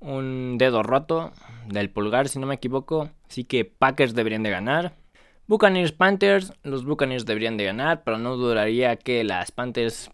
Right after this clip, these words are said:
pudieran ganar. Giants, Jaguars, Giants. Browns, Ravens.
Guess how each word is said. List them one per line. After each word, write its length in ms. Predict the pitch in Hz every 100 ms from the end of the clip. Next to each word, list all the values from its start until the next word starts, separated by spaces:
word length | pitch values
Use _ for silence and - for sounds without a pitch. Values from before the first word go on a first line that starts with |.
| - -
pudieran 400 | 113 110 113 110
ganar. 480 | 95 107 131 143 139 - - _ _ -
Giants, 600 | 151 175 170 165 160 139
Jaguars, 540 | 117 147 160 160 160 151 110
Giants. 720 | 127 139 147 151 156 - - _ _
Browns, 640 | - 127 151 151 151 143
Ravens. 800 | 139 127 160 175 175 175 165 -